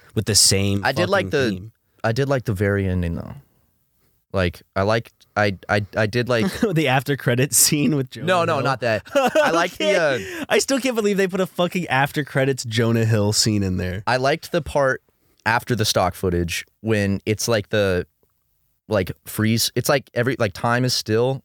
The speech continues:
Speaker 2: but, like, the camera's moving through it, like, as the, like, asteroid's hitting. So, like, everything is, like, getting destroyed, but it's, like, f-,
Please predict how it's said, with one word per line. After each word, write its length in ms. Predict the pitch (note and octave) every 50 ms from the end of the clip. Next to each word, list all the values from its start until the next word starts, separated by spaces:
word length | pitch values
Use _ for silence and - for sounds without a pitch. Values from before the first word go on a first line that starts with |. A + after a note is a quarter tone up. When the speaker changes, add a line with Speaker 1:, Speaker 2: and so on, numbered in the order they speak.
| - -
Speaker 2:
but, 100 | A2 G#2
like, 120 | A2 G#2
the 60 | -
camera's 380 | G2 - A2+ G#2+ G#2+ A2+ A2 G#2
moving 240 | A#2 A2+ A#2 A#2 A2+
through 200 | - B2 B2 B2
it, 100 | B2 A2+
like, 120 | G2+ - -
as 320 | - G2 G2+ G#2 G#2 G2+ -
the, 200 | - A2 G#2+ G2+
like, 200 | F#2 F#2 F2 - _ _ _ _ _ _ _ _ _ _ _ _ _ _ _ _ - -
asteroid's 520 | - G2+ G2 - - A2+ A2 A2 A2 -
hitting. 240 | - B2 A2 A2 A2+
So, 140 | A2 - A#2
like, 140 | G#2+ G2+ G#2
everything 380 | - G#2 G#2+ G#2+ - A#2 A2
is, 120 | G#2+ G2 -
like, 160 | G2 F#2 E2+ - - _ _ - - - _ _ _ _ -
getting 200 | A#2 G#2+ A2 A2
destroyed, 380 | G2 G2 - - G#2 G#2 G#2
but 80 | F#2 G2
it's, 100 | F#2+ -
like, 120 | G#2 F2
f-, 160 | - - -